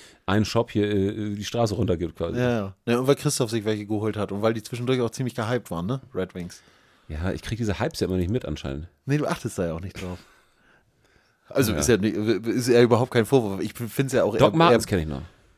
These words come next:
Speaker 2: Ja, aber Doc Martens sind nicht mehr gut.
Speaker 1: Okay.
Speaker 2: So, die haben die, äh, Manufaktur gewechselt. Es gibt, äh, jetzt so eine andere Marke, da fällt mir der Name gerade nicht ein. Die sehen aus wie Doc Martens, aber nicht mit gelben, sondern mit grünen Nähten.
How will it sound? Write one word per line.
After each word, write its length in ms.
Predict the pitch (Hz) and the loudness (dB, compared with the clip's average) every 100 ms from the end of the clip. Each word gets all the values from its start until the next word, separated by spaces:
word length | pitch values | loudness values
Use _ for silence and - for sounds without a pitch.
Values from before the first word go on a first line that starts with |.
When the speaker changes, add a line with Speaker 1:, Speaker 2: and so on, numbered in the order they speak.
| _ | _
Speaker 2:
Ja, 80 | 123 | 2
aber 60 | 120 | 4
Doc 140 | 139 151 | 4 6
Martens 280 | 156 156 - | 2 2 0
sind 100 | 143 | -2
nicht 100 | 131 | 0
mehr 120 | 131 | 0
gut. 260 | 123 101 107 107 | -2 -4 -8 -10
Speaker 1:
Okay. 320 | 101 95 69 - - | -8 -6 -8 -10 -12
Speaker 2:
So, 280 | - 98 98 | -2 0 0
die 220 | - 110 | 0 0
haben 140 | 117 | 0
die, 260 | 117 110 110 | -2 -2 -4
äh, 580 | - 107 107 107 87 82 | -2 0 2 2 0 -4
Manufaktur 720 | 107 113 113 - 123 - 156 | -4 0 0 0 -6 0 2
gewechselt. 600 | 156 151 147 - 151 151 - | 2 0 -2 -2 -2 -2 -4
Es 160 | - | -8
gibt, 300 | - 143 139 - - - - - _ - | -4 -6 -6 -20 -20 -20 -20 -20 _ 0
äh, 240 | 123 123 | 4 4
jetzt 440 | 113 135 135 - - | 2 -2 -4 -12 -8
so 60 | 135 | -6
eine 200 | 127 - | -4 -6
andere 240 | 160 170 | -4 -2
Marke, 280 | 170 156 151 | 0 0 0
da 100 | 139 | -4
fällt 180 | - 143 | -2 -4
mir 60 | |
der 120 | 131 127 | 0 0
Name 260 | 131 160 | 2 0
gerade 240 | 151 135 - | 0 -2 -2
nicht 180 | - | -6
ein. 240 | - 131 147 | -4 -4 -4
Die 80 | 131 | -4
sehen 180 | 131 | -6
aus 220 | 120 139 - | -4 -4 -4
wie 60 | |
Doc 180 | 127 117 | -2 -2
Martens, 420 | 113 131 127 139 | 0 -2 -2 -4
aber 140 | 127 120 | -6 -4
nicht 160 | 123 | -6
mit 200 | 123 - | -6 -6
gelben, 560 | 120 117 156 160 160 156 | -2 2 2 0 -2 -4
sondern 520 | 131 127 131 131 135 | -2 -2 -2 -2 -2
mit 340 | 123 123 - - 117 | -4 -4 -8 -16 -14
grünen 400 | 107 117 143 131 | -4 2 2 2
Nähten. 440 | 104 95 87 87 | 0 0 -2 -6